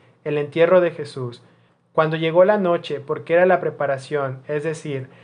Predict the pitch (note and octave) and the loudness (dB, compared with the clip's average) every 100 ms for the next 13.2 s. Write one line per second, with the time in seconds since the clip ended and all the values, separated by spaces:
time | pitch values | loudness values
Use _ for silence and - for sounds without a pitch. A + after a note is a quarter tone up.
0 | _ _ D#3 D3+ F3 - F#3+ F#3 E3 D3+ | _ _ -2 0 -2 -2 2 4 4 4
1 | D3+ D#3 D3 C3 C#3+ C3+ D#3 D#3 _ _ | 2 0 -2 -6 -8 -6 -10 -12 _ _
2 | _ D#3+ D3 E3+ G3 G3 F3 C#3+ D3 C#3+ | _ -8 -2 4 4 4 0 -2 0 0
3 | C3+ C#3 D3 D#3+ F3 E3+ E3 E3 D#3+ C#3+ | -2 -6 -6 -2 0 2 0 2 0 -2
4 | C#3 B2+ - C#3+ C#3+ D#3 - _ _ - | -6 -10 -10 -6 -4 -4 -8 _ _ -8
5 | D3+ D#3 D3+ D#3+ F#3 F#3 D#3+ D3+ D#3 D#3 | -2 -2 0 -2 -2 -2 2 4 4 2
6 | D3 D3 D3+ C#3 C3 C3+ D#3+ - D#3 D3 | 0 0 -2 -4 -4 -4 -4 -10 -12 -4
7 | E3+ F3+ F#3+ - D3+ D3 C#3+ D#3 E3 E3 | -2 0 -4 -6 -8 -6 0 2 2 2
8 | D3 C#3+ C#3+ C#3 C3 B2+ B2+ - - C3+ | -4 -4 -4 -4 -6 -8 -10 -14 -8 -8
9 | C#3 C3+ C3+ C3 B2 - - _ _ D#3+ | -6 -2 -2 -4 -12 -20 -20 _ _ -12
10 | - D#3+ D3+ E3 F#3 - E3 E3 E3 D#3+ | -8 -6 2 4 4 4 0 0 -2 -2
11 | D#3 B2+ C3+ B2+ B2+ _ _ _ _ D#3 | -8 -12 -10 -10 -12 _ _ _ _ -4
12 | D3+ D#3 D#3+ F#3 E3+ D#3+ - C#3+ C3+ C3+ | 2 2 0 -4 -4 -6 -6 -10 -8 -4
13 | C#3 E3 | -2 -2